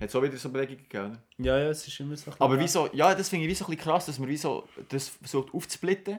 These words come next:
Speaker 2: Mhm.
Speaker 1: Und ich glaube, wie von dort, also von dieser Splitting, dass man sagt, Körper und Seele gehören nicht zusammen,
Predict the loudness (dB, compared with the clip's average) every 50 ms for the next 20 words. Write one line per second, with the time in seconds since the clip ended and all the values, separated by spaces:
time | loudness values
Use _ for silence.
0 | -8 -16 _ _ -4 -4 -2 0 2 4 4 2 2 2 0 2 2 2 2 0
1 | -2 -2 0 2 2 2 0 -2 -10 -12 -10 -8 -8 -6 -2 0 0 0 0 -4
2 | -4 -2 0 0 0 0 -2 -6 -6 -6 -6 -4 0 2 2 2 0 -2 -2 -2
3 | -2 -2 -2 -2 -4 -4 -4 -4 -2 -2 -2 -2 -2 -2 -2 -2 -2 -2 -4 -6
4 | -4 -2 -2 -2 -2 -4 -8